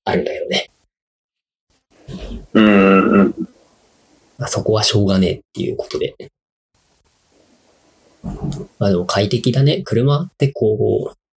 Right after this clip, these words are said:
Speaker 1: あ、こんなに車変えると結構快適になるもんだなっていう。
Speaker 2: そうだね。
Speaker 1: うん。まあ、あと十年。
Speaker 2: まあ、車とか。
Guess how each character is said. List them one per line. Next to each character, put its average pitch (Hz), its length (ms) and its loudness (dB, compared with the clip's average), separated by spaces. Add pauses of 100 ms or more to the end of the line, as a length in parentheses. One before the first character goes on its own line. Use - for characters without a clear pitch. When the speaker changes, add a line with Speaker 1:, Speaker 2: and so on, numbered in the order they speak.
(120)
Speaker 1:
あ、 - 140 -4
こ 147 140 0
ん 156 80 2
な 147 100 4
に 143 200 4 (260)
車 143 240 2
変 131 160 2
え 135 40 4
る 135 80 2
と 135 100 0
結 - 160 -4
構 - 120 -8
快 127 220 0
適 139 200 0
に 110 100 4
な 98 120 2
る 113 80 2
も 95 140 0
ん 90 60 0
だ - 140 -8
な 87 180 -8
っ - 40 -14 (120)
て - 80 -4
い - 140 -4
う。 - 100 -10 (3750)
Speaker 2:
そ - 300 2
う - 20 2 (100)
だ - 200 -6
ね。 - 500 0
Speaker 1:
う 95 80 0
ん。 87 320 -4
ま 90 100 -6
あ、 90 80 0
あ 98 60 0
と 95 80 -8
十 110 180 0
年。 135 140 0
Speaker 2:
ま - 80 2
あ、 - 40 0
車 113 460 4
と - 100 -4
か。 - 260 -20